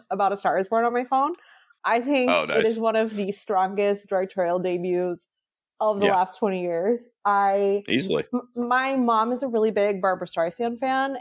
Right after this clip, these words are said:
Speaker 1: and a Judy Garland fan, so both of their versions of A Star Is Born were classics in my household.
Speaker 2: Sure.
Speaker 1: So when this came out,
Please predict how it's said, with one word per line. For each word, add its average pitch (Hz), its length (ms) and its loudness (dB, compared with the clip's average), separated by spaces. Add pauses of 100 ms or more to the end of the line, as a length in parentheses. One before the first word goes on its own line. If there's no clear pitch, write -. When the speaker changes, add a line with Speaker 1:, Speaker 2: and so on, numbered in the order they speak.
Speaker 1:
and 185 120 0
a 180 60 -2
Judy 170 220 0
Garland 175 440 -2
fan, 247 340 2
so 202 220 0
both 175 380 -2
of 190 120 -4
their 185 180 4
versions 185 400 2
of 190 120 0
A 180 60 -8
Star 160 300 -2
Is 180 100 -4
Born 190 280 -2
were 160 440 -4 (1120)
classics - 800 -2
in 180 80 -6
my 165 80 -6
household. 170 580 -8
Speaker 2:
Sure. - 20 0
Speaker 1:
So 202 280 2
when 190 200 0
this 226 260 0
came 196 260 -6
out, 165 380 0